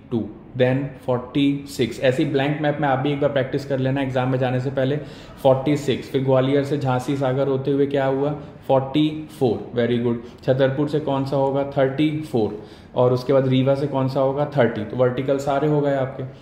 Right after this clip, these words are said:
Horizontal देख लेते हैं यहाँ पे थर्टी नाइन, उसके बाद यहाँ कटनी वाली बनी नहीं है, वो भी ड्रॉ कर लेता हूँ, तो फ़ोर्टी थ्री, उसके बाद अमरकंटक से लेकर अब्दुल्लागंज वाली फ़ोर्टी फ़ाइव,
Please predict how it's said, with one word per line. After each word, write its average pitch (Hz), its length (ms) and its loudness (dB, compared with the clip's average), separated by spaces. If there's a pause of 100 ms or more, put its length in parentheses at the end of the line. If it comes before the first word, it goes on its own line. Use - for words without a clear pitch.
(200)
Horizontal 151 520 4
देख 151 200 2
लेते 143 260 -2
हैं 143 80 -2
यहाँ 131 180 0
पे 127 120 -2
थर्टी 147 680 0
नाइन, 113 340 0 (400)
उसके 131 260 0
बाद 139 180 2
यहाँ 135 140 0
कटनी 139 280 0
वाली 139 200 2
बनी 139 280 2
नहीं 143 160 2
है, 139 60 2
वो 131 160 4
भी 139 120 2
ड्रॉ 135 180 2
कर 135 160 -2
लेता 135 240 -2
हूँ, 131 140 -2
तो 131 60 -6
फ़ोर्टी 156 800 -2
थ्री, 120 260 0 (240)
उसके 127 200 -2
बाद 131 100 4
अमरकंटक 131 640 0
से 147 120 -2
लेकर 139 200 0
अब्दुल्लागंज 135 580 0
वाली 131 280 2
फ़ोर्टी 151 720 0
फ़ाइव, 110 240 2